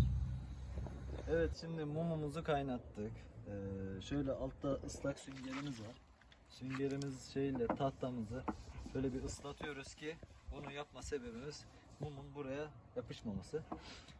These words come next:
Güneşte bekleyen mumumuz yeterli sıcaklığa ulaştı diyebilirim artık. Biraz yumuşadı. Şöyle mumumuzu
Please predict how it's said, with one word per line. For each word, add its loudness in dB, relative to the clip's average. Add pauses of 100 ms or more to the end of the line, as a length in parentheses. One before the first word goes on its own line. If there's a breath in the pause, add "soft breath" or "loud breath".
(140)
Güneşte 4
bekleyen 8
mumumuz -4 (100)
yeterli 2 (180)
sıcaklığa 0
ulaştı 0
diyebilirim 2
artık. -4
Biraz 0
yumuşadı. 0 (760)
Şöyle -8
mumumuzu -8